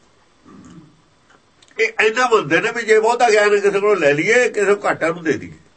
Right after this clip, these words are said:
ਇਹ ਗੱਲ ਮੰਨਦੇ ਨੇ ਸਾਰੇ ਸੰਤ। ਵਿਦਵਾਨ ਨਹੀਂ ਇਹ ਗੱਲ ਮੰਨਦੇ, ਉਹ ਕਹਿੰਦੇ, "ਮੇਰੇ ਜਿਆਦਾ ਗਿਆਨ ਕਿਸੇ ਕੋਲ ਹੈ ਹੀ ਨਹੀਂ।"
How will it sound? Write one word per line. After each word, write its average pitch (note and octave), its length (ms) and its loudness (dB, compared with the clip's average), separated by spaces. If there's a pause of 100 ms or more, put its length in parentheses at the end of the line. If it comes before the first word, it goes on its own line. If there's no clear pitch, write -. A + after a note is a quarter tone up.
(640)
ਇਹ C4+ 140 4
ਗੱਲ B3 240 2
ਮੰਨਦੇ D#3 300 2
ਨੇ A2 120 -4
ਸਾਰੇ C3 240 0
ਸੰਤ। G#2 260 -8 (1300)
ਵਿਦਵਾਨ A3 360 2
ਨਹੀਂ A3+ 100 0
ਇਹ A#3 80 2
ਗੱਲ G#3+ 140 4
ਮੰਨਦੇ, D#3 300 -6
ਉਹ - 180 -18
ਕਹਿੰਦੇ, G#3 220 0
"ਮੇਰੇ G3 280 2
ਜਿਆਦਾ G3 260 2
ਗਿਆਨ F#3 280 -2
ਕਿਸੇ E3 160 -6
ਕੋਲ D#3 180 -2
ਹੈ D3 40 2
ਹੀ C#3 100 -4
ਨਹੀਂ।" G#2 120 -16